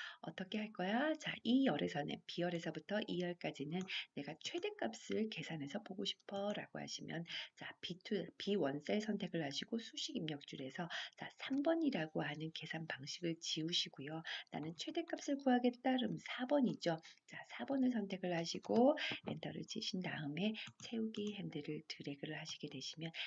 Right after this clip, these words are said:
계산 방식이 달라져요. 그쵸? 자, 그러면 이, 이 부분에 대해서 검증을 한번 해보겠습니다. 자, 나라의 수는 모두 이백육십삼 개국이다. 정확하게 맞습니다. 자, 그 다음에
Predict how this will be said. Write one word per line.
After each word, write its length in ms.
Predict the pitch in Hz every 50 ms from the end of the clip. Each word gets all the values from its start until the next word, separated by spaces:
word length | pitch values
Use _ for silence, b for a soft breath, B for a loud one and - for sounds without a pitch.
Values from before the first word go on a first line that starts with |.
| B -
계산 340 | - - 151 - - 143 147
방식이 460 | - - 139 139 - - - - 123 -
달라져요. 540 | - - - - - - - - - - - - -
그쵸? 260 | - - - - - - - - _ _
자, 120 | - - -
그러면 300 | - 185 220 262 285 240
이, 120 | 208 - -
이 160 | - 214 214
부분에 300 | - 226 214 214 190 180
대해서 240 | 175 - 135 - - - B B B B -
검증을 420 | - - 156 156 - - 156 156
한번 280 | 160 - 147 147 147 147
해보겠습니다. 720 | 147 160 170 165 - 143 139 - - 139 135 139 - 135 139 B B B B B -
자, 100 | - 147 -
나라의 340 | 131 - 170 170 180 196 190
수는 440 | 185 - - 180 175 202 233 262 262
모두 300 | 196 165 160 160 202 220 220 214
이백육십삼 640 | 208 - 220 220 202 190 - - 214 - - 262
개국이다. 560 | 262 254 269 262 262 240 220 226 220 240 262 269 B B B -
정확하게 480 | - - 160 156 - - 151 - 156
맞습니다. 600 | 147 143 143 127 - - - 135 135 127 147 139 B B B B B
자, 120 | - - 127 -
그 100 | - 175
다음에 500 | 165 165 180 175 170 170 175 202 226